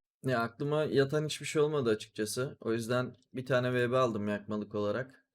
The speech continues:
Ee, bir de M D, e, şey aldım. M S aldım. M S'miz vardı zaten, özür dilerim. M S'yi basacağım. Bu yanarsa direkt bunu basacağız.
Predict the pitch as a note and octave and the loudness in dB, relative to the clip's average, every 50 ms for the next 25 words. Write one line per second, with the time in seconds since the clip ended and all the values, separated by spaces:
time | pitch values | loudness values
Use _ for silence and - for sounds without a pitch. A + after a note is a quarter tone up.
0 | _ _ _ _ _ _ - G#2+ G#2+ G#2 G#2 A2+ A2 A#2 A#2 A#2 A#2 A2+ G#2+ - | _ _ _ _ _ _ -8 -6 -4 -4 -2 -2 -2 -2 0 0 -2 -2 -2 -4
1 | - - - _ G#2+ G#2+ G2+ G#2+ G#2+ - A2+ G#2+ G2+ G2 F#2+ G2+ G2+ G2+ _ _ | -4 -6 -8 _ -4 -4 -2 -4 -4 -4 -2 -2 -2 -4 -6 -10 -12 -14 _ _
2 | _ _ _ _ _ _ _ _ _ _ _ _ _ - A2+ A#2 A#2 A2+ - - | _ _ _ _ _ _ _ _ _ _ _ _ _ -8 -4 -4 -4 -2 -2 -2
3 | B2 A#2 G#2+ G2 F#2+ A2 B2+ - - _ _ _ _ _ _ _ _ _ _ _ | 0 0 0 -2 -4 -6 -8 -10 -14 _ _ _ _ _ _ _ _ _ _ _
4 | _ _ _ _ _ _ _ _ _ _ _ _ _ _ _ _ - A2+ A2+ G#2+ | _ _ _ _ _ _ _ _ _ _ _ _ _ _ _ _ -6 -4 -4 -2
5 | - A#2 A2+ A#2 A2+ G#2+ G#2+ A2+ A2+ A2+ G#2+ G2 G2 F#2 G2+ G2 F#2+ - G2 G2+ | -2 -2 -2 -2 -2 -2 -2 -2 -2 -2 -2 -4 -6 -6 -8 -6 -6 -8 -8 -8
6 | G2 G2 G2 G2+ G2 G2+ F#2+ G2 G2 G2 - _ _ - G#2+ G#2+ G#2 - A2 G#2 | -8 -8 -8 -8 -8 -8 -8 -8 -8 -10 -14 _ _ -8 -6 -6 -4 -2 -2 -2
7 | G2 G#2 G#2 - - - G2 G2 G2 - _ _ _ _ _ _ _ - C3+ C#3 | -2 -4 -6 -8 -10 -10 -10 -10 -12 -14 _ _ _ _ _ _ _ -4 -2 -2
8 | C#3 C3 A#2 G#2+ - - B2 A2 A2+ G#2+ A2+ A2 - - G#2+ G#2+ G2+ F#2+ F#2+ - | 0 0 -2 -4 -4 -6 -6 -4 -2 -2 -2 -2 -4 -6 -6 -6 -6 -6 -8 -10
9 | - - A#2+ B2+ C3 - - - | -8 -8 -8 -8 -8 -10 -14 -18